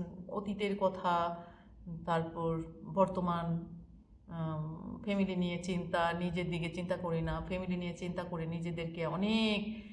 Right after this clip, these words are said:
বিভোর করে তুলি। টেনশন করতে করতে তারপর আমরা ডিপ্রেশনে চলে যাই।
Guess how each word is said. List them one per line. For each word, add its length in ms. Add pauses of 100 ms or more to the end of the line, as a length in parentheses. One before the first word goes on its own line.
(260)
বিভোর 400
করে 220
তুলি। 420
টেনশন 380
করতে 240
করতে 280
তারপর 320
আমরা 220
ডিপ্রেশনে 580
চলে 240
যাই। 320